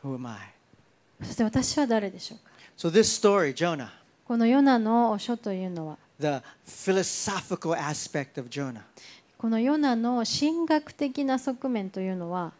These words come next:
Speaker 1: It's better to obey.
Speaker 2: それは、あー、従う方がいいと。
Speaker 1: than sacrifice.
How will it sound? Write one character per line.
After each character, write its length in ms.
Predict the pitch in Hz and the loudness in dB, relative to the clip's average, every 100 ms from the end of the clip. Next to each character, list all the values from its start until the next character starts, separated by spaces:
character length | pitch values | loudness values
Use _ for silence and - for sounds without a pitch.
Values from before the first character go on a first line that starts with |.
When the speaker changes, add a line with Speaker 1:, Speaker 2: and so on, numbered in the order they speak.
| _ | _
Speaker 1:
It's 180 | 143 - | -12 -2
better 240 | 156 160 160 | 2 2 0
to 300 | 156 147 135 | -2 -2 -2
obey. 280 | 135 127 101 - _ _ _ _ _ | -4 -6 -10 -20 _ _ _ _ _
Speaker 2:
そ 160 | - 214 | -8 -2
れ 160 | 214 | 0
は、 1160 | 220 254 269 214 208 202 196 190 190 185 185 180 | 2 2 2 0 0 -2 -2 -2 -2 -2 -4 -6
あ 20 | 185 | -8
ー、 0 | |
従 500 | - - 294 285 285 | -6 2 4 6 4
う 40 | |
方 220 | 302 311 | 4 2
が 140 | 220 175 | 2 -2
い 180 | 214 | -2
い 40 | 202 | -4
と。 140 | - - - _ - | -4 -10 -12 _ -6
Speaker 1:
than 120 | 131 | -4
sacrifice. 560 | 120 127 110 - 101 - | -4 -6 -8 -10 -16 -18